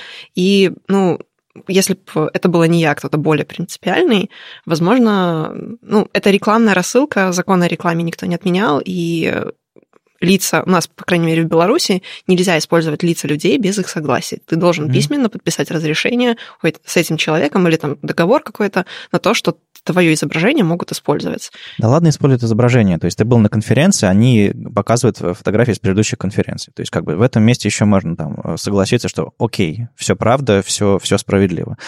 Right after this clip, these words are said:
Speaker 2: Но когда они добавляют подписи подобного плана, это, конечно, это, конечно, стремновато.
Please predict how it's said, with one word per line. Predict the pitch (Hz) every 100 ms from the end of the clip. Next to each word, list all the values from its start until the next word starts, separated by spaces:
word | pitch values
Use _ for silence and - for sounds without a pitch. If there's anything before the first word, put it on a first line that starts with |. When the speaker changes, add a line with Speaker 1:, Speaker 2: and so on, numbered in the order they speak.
| - -
Speaker 2:
Но | 107
когда | 110
они | 107
добавляют | 98 104 104 -
подписи | 147 190 - - -
подобного | - 95 98 101 98
плана, | - 101 104
это, | -
конечно, | 110 107 - -
это, | 110
конечно, | - 107 -
стремновато. | - 107 101 92 -